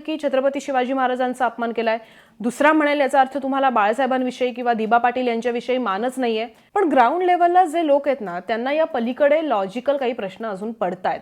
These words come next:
आणि त्याची चर्चा कधी उघड होतीये, कधी दबक्या आवाजात होतीये. म्हणजे कोरोना काळातच सरकारला नाव द्यायची एवढी घाई का होती, जेव्हा की हा निर्णय तिथल्या भूमिपुत्रांच्या मागणीच्या विरुद्ध आहे, हा प्रश्न लोकांना पडतोय. दुसरी गोष्ट,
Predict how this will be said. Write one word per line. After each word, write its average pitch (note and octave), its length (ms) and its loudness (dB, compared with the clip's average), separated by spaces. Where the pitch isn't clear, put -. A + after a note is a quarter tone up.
आणि G#3+ 220 -8
त्याची A3 280 -4
चर्चा C#4 580 0
कधी A#3+ 180 -2
उघड A3+ 320 0
होतीये, D#4 340 0
कधी C#4 140 -2
दबक्या C#4 360 4
आवाजात G3 320 2
होतीये. F#3+ 280 -10
म्हणजे A#3 180 -2
कोरोना F4 600 6
काळातच C#4+ 680 2
सरकारला C#4+ 480 2
नाव C4 340 0
द्यायची C#4+ 440 0
एवढी B3 260 0
घाई C#4 180 -2
का A#3+ 300 2
होती, C4+ 400 4
जेव्हा G#3 280 0
की E4 120 0
हा E4+ 140 2
निर्णय C4+ 420 0
तिथल्या C#4 320 -2
भूमिपुत्रांच्या C4 800 -2
मागणीच्या B3 460 -2
विरुद्ध D4 360 0
आहे, A3+ 180 0
हा A#3+ 60 2
प्रश्न C#4+ 260 0
लोकांना E4+ 340 0
पडतोय. F#4+ 440 4
दुसरी F4 360 2
गोष्ट, A#3 300 0